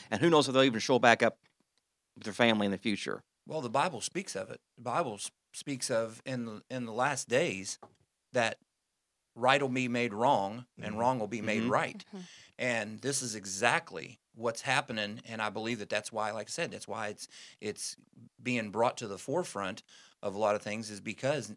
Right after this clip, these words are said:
Speaker 2: nowadays everything that we thought ten, twenty, thirty years ago was,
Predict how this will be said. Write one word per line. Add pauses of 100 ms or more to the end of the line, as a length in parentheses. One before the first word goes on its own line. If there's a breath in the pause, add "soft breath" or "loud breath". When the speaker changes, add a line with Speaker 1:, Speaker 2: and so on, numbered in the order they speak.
(100)
Speaker 2:
nowadays (1400 soft breath)
everything
that (720)
we
thought (440)
ten,
twenty,
thirty
years
ago
was,